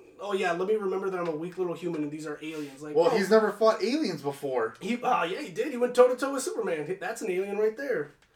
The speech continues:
Speaker 2: Yeah, but he, it, Superman had been on the planet for a long time, and he knew his, he knew his weakness already.
Speaker 1: Wow. I don't know. That's just my only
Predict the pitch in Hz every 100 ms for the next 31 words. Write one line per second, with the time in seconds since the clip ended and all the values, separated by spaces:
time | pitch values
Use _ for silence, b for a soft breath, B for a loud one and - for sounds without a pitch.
0 | _ _ _ _ _ _ _ _ _ _
1 | _ _ _ _ 131 180 175 147 - 180
2 | 180 170 143 b b - 180 - 220 220
3 | 196 165 151 143 170 165 139 - 170 165
4 | - 143 135 147 131 151 156 127 139 143
5 | 160 135 - 131 135 143 156 160 165 123
6 | 113 175 160 120 113 113 110 110 107 107
7 | - - - - _ _ _ _ _ -
8 | 185 151 - - 226 226 180 180 170 165
9 | 165